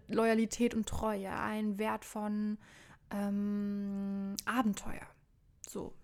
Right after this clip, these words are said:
Und dann ist die Frage, kannst du hier ganz klar auch Grenzen setzen und kannst sagen,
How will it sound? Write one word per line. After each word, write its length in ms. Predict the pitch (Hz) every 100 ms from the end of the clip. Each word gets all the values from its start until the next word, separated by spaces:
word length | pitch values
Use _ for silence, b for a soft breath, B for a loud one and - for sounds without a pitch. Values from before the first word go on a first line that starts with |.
| - - - - - - _ _ _ - B B B B B _
Und 180 | 247 254
dann 100 | 262
ist 140 | 254
die 100 | 269
Frage, 420 | - - 254 254 254
kannst 580 | - - 277 294 - -
du 500 | 254 254 277 294 294 294 _ - _
hier 540 | - - 294 302 233 - - -
ganz 420 | 226 233 247 -
klar 320 | - 214 214
auch 200 | 208 -
Grenzen 580 | - 214 247 294 - 202
setzen 380 | - - - 220
und 120 | 220
kannst 380 | - 214 208 -
sagen, 360 | 214 208 233